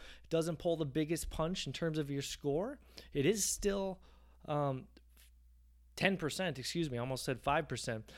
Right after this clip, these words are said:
I, but I see this all the time. I see people say, "Well, I canceled that old card because I don't use it and I got a new one 'cause it had higher rewards." So it is definitely,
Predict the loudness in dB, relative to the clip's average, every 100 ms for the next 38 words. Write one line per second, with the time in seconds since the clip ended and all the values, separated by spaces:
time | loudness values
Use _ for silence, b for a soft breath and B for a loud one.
0 | B B 2 2 2 2 4 4 2 2
1 | 0 0 0 0 0 0 -2 -2 -2 0
2 | 4 4 4 4 4 4 4 0 2 6
3 | 6 8 4 2 0 0 0 -4 -4 -4
4 | -2 -2 -2 -2 0 -2 0 0 0 0
5 | 0 2 2 2 0 -2 -4 -4 -2 -2
6 | -2 -6 -10 -12 -14 -16 B B B B
7 | 4 4 4 0 -4 0 2 2 2 2
8 | 2 -2 -4